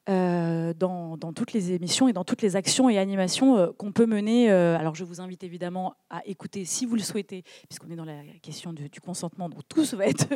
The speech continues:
<laughs> autour du consentement aujourd'hui, euh, qui s'appelle Les Grandes Girls. Mais je vais quand même laisser la parole à nos invités, euh,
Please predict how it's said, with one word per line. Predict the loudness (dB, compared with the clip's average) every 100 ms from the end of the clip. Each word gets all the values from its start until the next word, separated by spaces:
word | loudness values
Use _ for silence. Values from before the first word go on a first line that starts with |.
| -6 -10
<laughs> | -8 -4 -2
autour | 0 0
du | -2
consentement | -6 -4 -4 -2 -4
aujourd'hui, | -4 -4 -2 0 -2 -6 -16 -18 -8 -2
euh, | 0 0 -2 -4
qui | -6
s'appelle | -4 -4 -2
Les | -2
Grandes | 0 -2 4
Girls. | 4 4 2
Mais | 2 6 6 4 -2
je | 0 0
vais | 4 2
quand | 2 0
même | 2 2
laisser | -2 -2 -2 2 2 2
la | -4 -2
parole | 2 4 4 2 -6 -20 -18 -6
à | 0
nos | 2 2 0
invités, | -6 -10 -6 0 2
euh, | 0